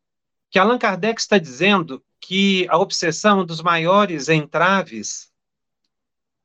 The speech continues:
para a reunião mediúnica ou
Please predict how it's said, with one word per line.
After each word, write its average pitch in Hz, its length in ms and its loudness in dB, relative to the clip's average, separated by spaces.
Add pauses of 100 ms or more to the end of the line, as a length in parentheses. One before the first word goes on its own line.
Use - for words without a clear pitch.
(260)
para 202 640 0 (260)
a 190 140 2
reunião 220 480 0
mediúnica 202 1040 -2 (1800)
ou 208 340 4